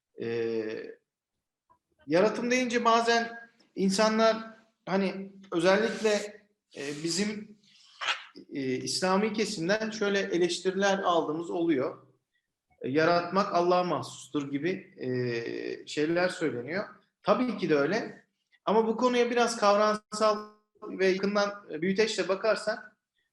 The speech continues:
Allah'ın bir Bediü ismi var. Örneksiz yaratan. O kendine has. Bir de Halik ismi var. Onu da kullarına kendi isminin tezahüründen yapabilme vasfını tanımış.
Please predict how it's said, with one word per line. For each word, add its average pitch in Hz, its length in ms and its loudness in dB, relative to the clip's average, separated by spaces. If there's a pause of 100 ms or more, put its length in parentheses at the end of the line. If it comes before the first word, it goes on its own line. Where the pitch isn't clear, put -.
(380)
Allah'ın 202 420 4
bir 247 180 -2 (420)
Bediü 170 640 0
ismi 139 300 -6
var. 113 260 -2
Örneksiz 165 560 -2
yaratan. 165 520 0 (140)
O 175 160 -4
kendine 196 360 0 (300)
has. - 440 -4 (260)
Bir 202 80 -8
de 247 60 2
Halik 202 440 2
ismi 143 300 -6
var. 202 260 2 (180)
Onu 214 220 0
da 233 100 2
kullarına 214 680 -2 (520)
kendi 196 280 -2
isminin 190 440 -4
tezahüründen 175 840 0 (400)
yapabilme 170 960 -2
vasfını 151 540 -4
tanımış. 196 680 -4